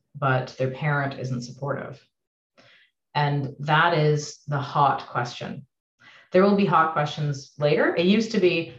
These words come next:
"What is they?" <laughs> "What does this mean?"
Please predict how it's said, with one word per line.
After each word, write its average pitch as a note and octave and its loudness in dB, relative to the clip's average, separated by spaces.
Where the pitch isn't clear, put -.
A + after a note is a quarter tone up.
"What G3+ 4
is G#3+ 4
they?" F#3+ 2
<laughs> - 0
"What E4+ 6
does A3 6
this A3 2
mean?" G#3 0